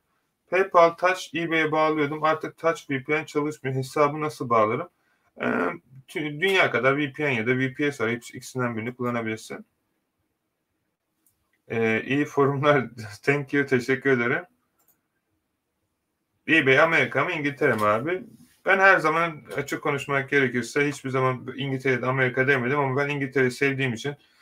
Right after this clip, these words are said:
İngiltere'de sattığın zaman zaten otomatikman Am-, Amerika'da da satabiliyorsun.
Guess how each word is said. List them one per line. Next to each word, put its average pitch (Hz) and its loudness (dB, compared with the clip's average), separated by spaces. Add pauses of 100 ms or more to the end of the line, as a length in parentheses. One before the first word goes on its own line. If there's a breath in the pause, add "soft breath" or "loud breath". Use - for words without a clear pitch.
(180 soft breath)
İngiltere'de 165 0
sattığın 165 2
zaman 135 2
zaten 151 4
otomatikman 143 -4
Am-, 143 2
Amerika'da 147 2
da 135 -4
satabiliyorsun. 135 -2